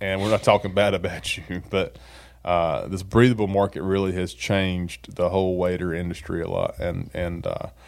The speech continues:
we're gonna mention, uh, one, two, three, four, five, six different brands of waders that we sell, which I consider top brands that rely on stores to sell. Some other brands out there we won't mention are consumer direct only,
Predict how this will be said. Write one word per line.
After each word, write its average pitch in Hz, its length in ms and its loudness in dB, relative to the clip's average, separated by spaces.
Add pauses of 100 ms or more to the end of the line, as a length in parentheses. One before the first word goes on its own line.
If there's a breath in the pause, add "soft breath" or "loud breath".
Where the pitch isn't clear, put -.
(220 loud breath)
we're 113 120 6
gonna 107 140 6
mention, 92 560 0 (200 loud breath)
uh, 85 180 -4
one, 92 180 -4
two, 87 180 -10
three, 117 360 0
four, 92 280 -4
five, 90 320 -2
six - 380 4
different 101 380 -4 (200)
brands 98 440 4
of 90 100 -4
waders 87 380 -2
that - 100 -8
we 87 100 -4
sell, 87 360 -4 (440 soft breath)
which 101 160 2
I 101 120 10
consider 92 360 -2
top 92 320 2
brands 90 500 -4 (400 loud breath)
that 92 300 2 (120)
rely 92 440 2
on 85 220 -4
stores 92 460 -2
to 82 100 -12
sell. 85 240 -2
Some 98 160 -2
other 95 140 2
brands 90 320 -2
out 85 120 0
there 87 140 -4
we 90 60 -4
won't 90 200 -4
mention 87 380 -6 (640 soft breath)
are 85 180 2
consumer 92 420 0
direct 92 300 0
only, 101 380 0